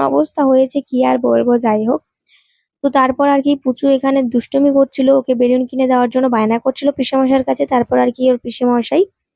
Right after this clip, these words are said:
একটা বেলুন কিনে দিয়েছে, সেটা একটুখানি যেতে না যেতেই ফাটিয়ে ফেলেছে। আর এই দেখো, এটা হচ্ছে আমাদের বাড়ির, মানে, সামনের রাস্তা। তো দেখো, আমাদের বাড়ির এখানে রাস্তাতেই কত ভিড়, মানে আমাদের এই জায়গাটা কিন্তু মনসা পুজোর জন্য আর কি, আহ, মানে নাম করা বলতে পারো।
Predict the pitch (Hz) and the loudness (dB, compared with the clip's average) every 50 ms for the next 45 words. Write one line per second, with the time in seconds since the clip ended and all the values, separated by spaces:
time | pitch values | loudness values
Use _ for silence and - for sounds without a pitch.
0 | _ _ _ _ _ _ - 226 - - 240 240 254 254 262 269 262 - 277 277 | _ _ _ _ _ _ -12 -10 -4 -2 0 0 2 2 2 2 0 0 0 -2
1 | 277 262 277 285 277 330 311 - 277 240 262 254 - - - - - 285 285 254 | 0 0 0 0 0 -2 -2 -2 -2 -2 -2 -4 -4 -4 -6 -2 0 0 0 2
2 | 254 247 254 254 254 254 247 240 269 277 - 254 240 233 - 262 285 - 269 277 | 0 0 2 2 2 2 0 0 0 -2 0 -2 -2 0 0 -2 0 2 2 0
3 | 269 254 269 254 247 247 233 262 247 247 262 254 240 254 247 247 240 - - 247 | 2 2 2 2 2 2 2 0 0 2 0 0 2 2 0 0 0 -2 -2 -2
4 | 233 226 226 240 240 226 226 220 214 226 254 254 254 247 - _ _ - 240 233 | 0 0 2 2 0 0 0 0 2 2 2 2 0 -4 -6 _ _ -4 0 0
5 | 233 233 233 233 240 - - 240 233 240 262 277 269 254 240 226 - - - - | 2 2 2 0 0 0 0 0 2 2 2 4 2 2 0 0 -2 -4 -4 -4
6 | - _ - - - - _ - - 247 233 240 214 214 - 277 330 311 254 247 | -4 _ -12 -20 -20 -20 _ -8 -6 -2 0 0 -2 0 0 -2 0 0 0 0
7 | 254 254 254 233 233 220 220 240 247 247 240 247 247 262 269 262 - _ - 226 | 2 2 2 2 2 2 2 2 2 2 0 0 0 0 0 -2 -4 _ -10 -4
8 | 240 226 226 - - - - 247 285 294 _ _ - 226 220 _ - 277 247 - | -4 -2 -4 -4 -6 -8 -4 -2 -2 -4 _ _ -4 -4 -4 _ -2 -4 -2 0
9 | 240 226 226 226 226 240 240 247 240 220 220 220 233 240 254 247 240 247 240 240 | 0 0 2 2 2 0 0 2 2 2 2 2 2 2 2 2 0 0 -2 -2
10 | 233 233 262 254 262 262 262 - 349 359 - - - - _ _ - 240 233 226 | -2 -2 -2 -2 -2 -2 -2 -2 -4 -4 -4 -10 -20 -20 _ _ -4 -2 0 0
11 | 233 233 - 254 254 262 247 269 262 247 269 262 254 262 277 285 277 254 247 - | 0 -2 -2 -2 -2 0 0 0 0 0 0 0 0 2 2 2 0 0 -2 -2
12 | - 294 302 - - 247 240 233 233 233 247 247 254 247 226 220 214 - - 226 | -4 -4 -4 -2 0 0 2 2 2 2 2 2 2 2 2 2 0 0 0 0
13 | 226 220 220 220 214 214 - 214 - 220 220 | 0 2 2 0 0 -2 -4 -6 -4 -2 -2